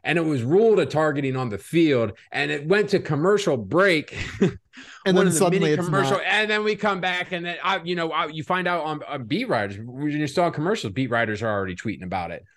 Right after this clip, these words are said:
Speaker 2: Yep.
Speaker 1: So it was just such the brute. It was just such a, and then we kicked it. We kicked it. And
Speaker 2: The, the ref-, apparently the
Speaker 1: Hmm.
Speaker 2: referees told Ryan Day after the game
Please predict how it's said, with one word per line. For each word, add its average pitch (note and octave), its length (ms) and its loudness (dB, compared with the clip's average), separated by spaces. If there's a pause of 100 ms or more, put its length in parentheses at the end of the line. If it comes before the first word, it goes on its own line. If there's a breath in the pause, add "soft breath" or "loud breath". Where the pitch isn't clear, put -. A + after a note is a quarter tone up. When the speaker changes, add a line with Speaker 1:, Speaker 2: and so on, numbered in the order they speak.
Speaker 2:
Yep. A#2+ 240 -6
Speaker 1:
So C#3+ 720 2 (400)
it G#3 220 2
was E3+ 260 0
just D3+ 320 -2
such D#3 320 -2
the C#3+ 80 0
brute. F3+ 420 4
It F#3 160 0
was D3 220 -2
just C3 280 -6
such A2 220 -2
a, G2 80 -4 (100)
and E3+ 140 2
then G#3 220 0 (120)
we F#3 120 0
kicked B3 280 0
it. - 180 -10 (180)
We C#3 140 -8
kicked F#3 320 0
it. - 180 -12 (140)
And B2+ 760 0 (1400)
Speaker 2:
The, F#3+ 340 2
the F3 220 2
ref-, F#3 320 0
apparently G#3 440 0
the F#3+ 120 0
Speaker 1:
Hmm. C#3 60 -2
Speaker 2:
referees D#3 480 -2
told D3 240 -2
Ryan C3 340 -2
Day A#2+ 240 0
after A#2+ 340 -4
the A2+ 100 0
game G#2+ 440 0